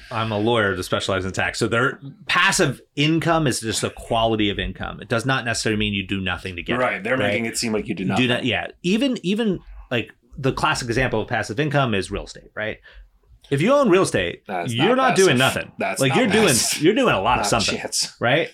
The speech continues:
Speaker 2: Yeah.
Speaker 1: Right. So,
Speaker 2: Oh, yeah.
Speaker 1: and depending on what, um, what area in the spectrum of real estate you're involved, there's different levels of activity that are gonna require your time, attention, and focus, right? Like,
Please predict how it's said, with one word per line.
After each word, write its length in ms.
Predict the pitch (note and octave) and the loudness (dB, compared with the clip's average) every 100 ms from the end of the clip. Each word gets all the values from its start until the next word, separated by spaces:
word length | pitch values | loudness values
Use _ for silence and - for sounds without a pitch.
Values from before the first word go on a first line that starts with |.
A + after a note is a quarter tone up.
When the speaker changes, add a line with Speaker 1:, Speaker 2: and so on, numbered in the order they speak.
| - | -8
Speaker 2:
Yeah. 160 | B2 | -2
Speaker 1:
Right. 300 | D3 F3+ - | 0 0 -2
So, 260 | - C#3+ C#3 | 0 4 4
Speaker 2:
Oh, 100 | A2 | 2
yeah. 220 | F#2 - - | -2 -6 -2
Speaker 1:
and 140 | D3+ | 2
depending 280 | E3 A#3+ C4+ | 2 2 2
on 200 | F3 A#2+ | 2 2
what, 300 | C3+ E3 - - - | 2 2 0 -16 -6
um, 480 | B2+ A2 G#2 G2 - _ | -2 0 -2 -6 -10 _
what 340 | - A#2 E3 - | -6 0 0 0
area 480 | C#3 C#3+ F3 F3 E3 | -2 2 4 6 4
in 140 | - B2 | 2 0
the 80 | A2 | -2
spectrum 540 | - - D3 - A#2 | -2 -2 -2 -2 -2
of 120 | G#2 | 0
real 140 | G#2+ G#2 | 0 -2
estate 240 | - G2+ | -2 -4
you're 140 | G#2 G2 | -4 -4
involved, 640 | F#2+ A#2+ G2+ E2+ F2 - _ _ | -2 0 0 -4 -10 -18 _ _
there's 300 | - C3 A#2+ | -2 0 0
different 340 | G2 C3 C3 A2 | 0 0 0 -2
levels 400 | A2+ A2+ G2+ F#2+ | -2 -2 -2 -2
of 100 | F#2+ | -2
activity 480 | F#2+ - D#3 G#2 F#2+ | -4 -2 -2 -2 -4
that 220 | G#2 - - | -6 -8 -8
are 120 | A#2 | -4
gonna 140 | A2 G#2 | -2 -2
require 380 | G2+ - G#2 G2+ | -4 -2 -2 -2
your 120 | G2 | -4
time, 280 | - G2 G2 | -8 -10 -10
attention, 640 | - A2+ G#2+ G#2+ A2+ C#3+ | -8 -8 -6 -6 -6 -8
and 180 | G#2+ G#2 | -8 -6
focus, 440 | - F#3+ - - | -2 -4 -6 -14
right? 240 | - A#2+ - - - - - - - - | -6 -6 -6 -14 -20 -20 -20 -20 -20 -8
Like, 260 | A2+ G2+ | -6 -6